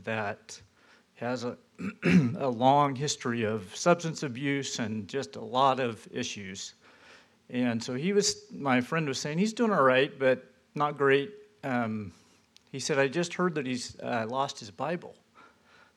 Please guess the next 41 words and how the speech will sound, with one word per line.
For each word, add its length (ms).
So 140
I'm 80
like, 160
"Okay." 380
And 200
he 80
said, 220
"Would 160
you 100
be 140
willing 300
to 100
just 280
take 240
a 40
Bible 320
to 160
him 140
and 320
give 160
him 80
a 80
Bible?" 360
And 100
I 80
said, 260
"Yeah, 140
that's 160
something 280
I 80
can 200
do. 240
That's 180
not 120
a 40
big 220
deal, 280
right?" 280
And 380
so 220
I, 220